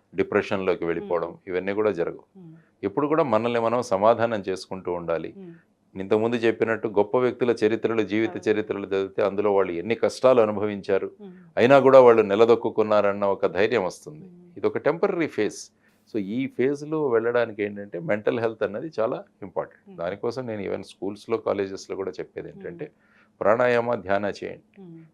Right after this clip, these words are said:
Speaker 1: అప్పుడు ఏమవుతుందంటే ఆటోమేటిక్‌గా మన శ్వాస, బ్రీతింగ్ ప్రాసెస్ అన్నది మన కంట్రోల్లో ఉంటుంది. దానివల్ల మన ఆలోచనలు కూడా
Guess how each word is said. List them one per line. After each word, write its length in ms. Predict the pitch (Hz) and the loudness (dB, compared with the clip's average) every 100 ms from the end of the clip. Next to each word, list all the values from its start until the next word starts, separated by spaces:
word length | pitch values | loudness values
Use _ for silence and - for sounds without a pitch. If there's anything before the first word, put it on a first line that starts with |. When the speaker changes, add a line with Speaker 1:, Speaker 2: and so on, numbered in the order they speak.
| - | -8
Speaker 1:
అప్పుడు 220 | 80 87 | -6 -4
ఏమవుతుందంటే 500 | 101 120 98 113 143 | -4 -4 -8 -8 -6
ఆటోమేటిక్‌గా 600 | 90 113 113 117 110 135 | -6 -4 -6 -6 -6 -8
మన 260 | 143 101 87 - _ _ _ | -6 -6 -6 -12 _ _ _
శ్వాస, 380 | - 92 101 - 92 85 78 | -4 0 2 0 -2 -4 -8
బ్రీతింగ్ 380 | - 113 120 - | -4 -2 -4 0
ప్రాసెస్ 380 | 98 101 110 - | 0 0 -2 -6
అన్నది 220 | 110 107 | -4 -4
మన 140 | 98 | -6
కంట్రోల్లో 560 | 95 87 87 98 95 87 | -6 -6 -4 -4 -2 -4
ఉంటుంది. 320 | 82 82 - | -8 -14 -10
దానివల్ల 380 | 123 104 104 135 | -6 -2 -2 -4
మన 180 | 135 107 | -2 2
ఆలోచనలు 520 | 95 101 98 98 95 | 2 2 -2 -6 -4
కూడా 220 | 92 123 | -2 -4